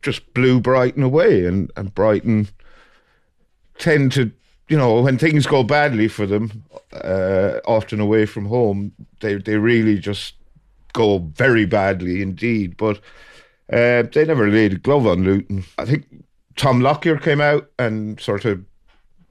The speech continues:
did a, a lap of the ground or, you know, waved to the fans and, you know, "Here I am, good to be back."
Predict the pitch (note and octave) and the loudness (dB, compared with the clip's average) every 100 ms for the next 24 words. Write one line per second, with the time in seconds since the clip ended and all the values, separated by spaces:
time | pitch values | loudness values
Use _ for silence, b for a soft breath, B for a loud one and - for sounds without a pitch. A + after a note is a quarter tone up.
0 | - - G2+ G#2 G2 - G2 F#2 F#2 _ | -10 -4 0 2 0 -2 -4 -4 -6 _
1 | - G#2 G#2 G#2 G2 G2+ A2+ A2+ A2 G#2+ | -8 -6 -6 -6 -6 -2 0 2 0 -2
2 | G2 F#2 F#2 G2 F#2+ F#2 F#2 G#2 G2+ G2+ | -2 -4 -6 -8 -6 -4 -2 0 0 -2
3 | - G2 - G#2 G#2 G#2 F#2 G2 F#2+ F#2 | -6 -12 -4 0 2 0 -2 -4 -6 -6
4 | F#2+ F#2+ F2+ F2+ _ _ _ F#2+ G2 G2 | -6 -2 -2 -4 _ _ _ -8 -2 0
5 | G2 G#2 G2+ G2+ F#2 _ G#2 F#2+ G#2 G#2 | 0 2 0 -2 -6 _ -6 -6 -4 -2
6 | F#2+ A#2+ A#2+ - | 0 0 0 -6